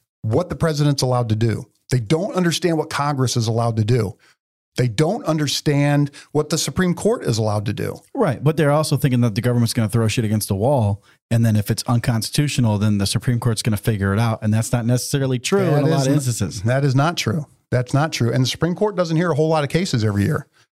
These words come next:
Speaker 1: right? Here's my thing. We have failed our founders. We have failed our founders in that we don't care anymore. Apathy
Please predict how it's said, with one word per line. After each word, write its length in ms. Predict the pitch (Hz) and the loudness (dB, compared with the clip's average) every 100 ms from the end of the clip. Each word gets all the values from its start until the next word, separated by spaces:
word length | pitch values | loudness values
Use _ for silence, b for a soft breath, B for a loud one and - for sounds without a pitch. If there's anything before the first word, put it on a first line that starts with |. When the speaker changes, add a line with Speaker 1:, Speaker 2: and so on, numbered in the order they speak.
| - | -4
Speaker 1:
right? 220 | 110 123 - b b _ - - - - | -2 -2 -6 b b _ -10 -8 -10 -6
Here's 240 | 180 185 156 | -2 0 2
my 160 | 151 | 0
thing. 340 | 131 117 101 95 _ _ _ - | 0 -2 -2 -6 _ _ _ -6
We 340 | 113 156 208 | 0 2 2
have 120 | 220 | 2
failed 760 | 220 - 151 131 117 107 104 107 - _ - | -2 -2 0 2 0 0 -4 -6 -10 _ -4
our 120 | 117 | -4
founders. 560 | - 110 104 82 - - - _ _ _ _ _ _ _ _ - | -2 -4 -4 -4 -6 -8 -14 _ _ _ _ _ _ _ _ -2
We 140 | 120 | 2
have 120 | 120 | 2
failed 300 | - 135 143 175 | 0 0 2 0
our 100 | 175 | 0
founders 580 | 147 123 113 113 113 - _ _ _ | -2 0 2 2 0 -4 _ _ _
in 160 | 117 107 | 0 2
that 280 | 107 104 - | 0 0 0
we 140 | 110 | 2
don't 240 | 117 120 | 2 -2
care 240 | - 113 113 | -4 -2 2
anymore. 420 | 117 120 117 127 | 2 2 0 0
Apathy 640 | 123 120 - 139 147 160 | -2 -2 -2 -2 -2 -2